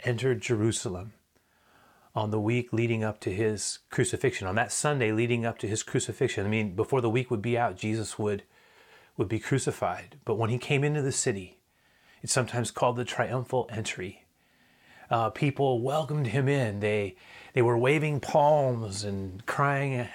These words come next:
"Hosanna, blessed is he who comes in the name of the Lord." And it was a glorious, beautiful moment of welcoming the Lord in and opening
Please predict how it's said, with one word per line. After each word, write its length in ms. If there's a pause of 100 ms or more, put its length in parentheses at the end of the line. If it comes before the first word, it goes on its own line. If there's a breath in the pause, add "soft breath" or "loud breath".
"Hosanna, 580
blessed 380
is 260
he 400 (360 loud breath)
who 120
comes 460
in 100
the 80
name 380
of 40
the 120
Lord." 500 (480 loud breath)
And 100
it 40
was 120
a 80
glorious, 760
beautiful 840
moment 460
of 180
welcoming 920 (340 loud breath)
the 140
Lord 280
in 420 (760 loud breath)
and 300
opening 600